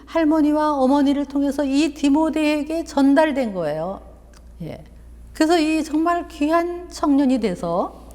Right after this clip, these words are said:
이 사도 바울이 내 사랑하는 아들이라고 부를 정도로 귀한,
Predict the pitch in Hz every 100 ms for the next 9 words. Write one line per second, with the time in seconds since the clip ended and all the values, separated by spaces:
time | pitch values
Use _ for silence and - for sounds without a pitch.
0 | - - - - - - 196 185 180 220
1 | 240 214 196 190 196 190 190 175 180 185
2 | 285 277 262 262 202 226 262 285 269 240
3 | 233 220 226 - 208 196 190 240 453 -
4 | - - - - - 196 175 160 156